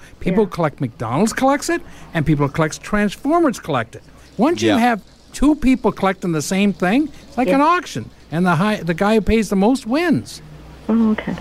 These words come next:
Speaker 1: Okay?
Speaker 2: Yeah.
Speaker 3: So, so best of luck, but yeah, we're gonna need some more, f-, a few more details on that.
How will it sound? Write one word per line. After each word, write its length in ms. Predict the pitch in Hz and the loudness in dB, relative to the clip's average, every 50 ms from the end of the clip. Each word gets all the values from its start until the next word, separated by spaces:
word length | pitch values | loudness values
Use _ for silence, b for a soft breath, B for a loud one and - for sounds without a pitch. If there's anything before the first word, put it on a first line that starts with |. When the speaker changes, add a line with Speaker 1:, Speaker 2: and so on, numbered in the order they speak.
| - - - | -10 -6 -2
Speaker 1:
Okay? 480 | 165 180 180 - 208 220 226 311 330 339 196 | -2 -2 0 2 0 2 2 0 0 -2 -2
Speaker 2:
Yeah. 160 | 214 196 - - - - | -2 -2 -4 -6 -10 -14
Speaker 3:
So, 160 | - - 160 - 170 175 | -8 -8 -8 -8 -8 -8
so 180 | - 170 180 147 | -4 -2 -2 0
best 260 | 156 196 214 196 - | 2 0 0 0 -2
of 100 | 208 175 | -4 -2
luck, 200 | 180 180 180 175 | 0 0 0 0
but 100 | - 175 | -2 -2
yeah, 120 | 160 156 151 | 0 0 0
we're 100 | 151 156 | 0 0
gonna 100 | 165 175 | -2 -2
need 100 | 175 151 | -4 -4
some 120 | - 160 | -4 -2
more, 120 | 165 160 156 | 0 0 0
f-, 140 | - - - | -2 -4 -4
a 100 | - 135 | -4 -4
few 240 | 117 - - 202 240 | -4 -2 0 0 2
more 180 | 233 202 160 135 | 2 2 2 0
details 560 | 113 127 165 175 - 175 156 131 117 104 104 | 0 -2 -4 -2 -2 0 0 0 0 0 0
on 200 | 110 98 92 87 | -2 -4 -4 -4
that. 260 | 87 87 92 117 135 | -4 -4 -4 -4 -6